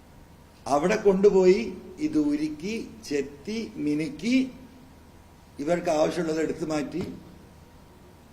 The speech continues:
ഇവിടെ വന്നിട്ട് സി ജെ എം കോടതിയിൽ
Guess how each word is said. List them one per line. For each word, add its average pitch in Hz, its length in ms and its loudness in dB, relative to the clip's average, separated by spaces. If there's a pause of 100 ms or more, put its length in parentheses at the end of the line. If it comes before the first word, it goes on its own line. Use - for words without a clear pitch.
(300)
ഇവിടെ 135 260 -4
വന്നിട്ട് 135 540 -2 (460)
സി 131 160 0
ജെ 160 120 2
എം 156 180 2
കോടതിയിൽ 131 600 -2